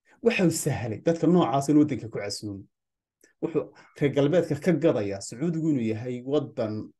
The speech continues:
ilbaxaya, laakiin xaggee uu ilbaxaya? <laughs> Waxa muuqanaysa inay ilbaxnimadii qalad ka fahmeen. Ilbaxnimadu ma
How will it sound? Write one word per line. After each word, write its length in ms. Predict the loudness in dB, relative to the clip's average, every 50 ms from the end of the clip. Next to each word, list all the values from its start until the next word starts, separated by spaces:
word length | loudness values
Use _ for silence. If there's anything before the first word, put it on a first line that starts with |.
| _ _
ilbaxaya, 680 | 0 0 0 0 -2 -2 -2 -2 -2 -2 -4 -2 -2 -2
laakiin 300 | -2 -2 -2 -2 -2 0
xaggee 220 | 0 2 4 6
uu 120 | 6 6 6
ilbaxaya? 580 | 6 4 0 -4 -8 -8 -8 -6 -6 -6 -6 -8 -12 -16 -18 _ -20 -20 _ _ _ _
<laughs> 1300 | -14 -12 -12 -10 -10 -12 -12 -14 -14 -16 -18 _ _ _ _ _ _ _ _ _ _ _ _ _ _ -4
Waxa 160 | -2 0 0
muuqanaysa 440 | 0 0 0 0 0 0 0 2 2 2
inay 180 | 2 2 2
ilbaxnimadii 540 | 0 -2 -6 -8 -6 -4 -2 -2 -2 -2 -2
qalad 200 | -2 -2 -4 -6
ka 100 | -8 -12
fahmeen. 380 | -12 -12 -10 -10 -8 -8 -10 -10 _ _ _ _ _ _ _ _ _ _ _ _ _ _ _ _ _ _ _ _ _ _ _ _ _ _ _ _ -4
Ilbaxnimadu 600 | -4 -2 -4 -4 -2 -2 0 0 2 2 2 2
ma 180 | 2 0 -2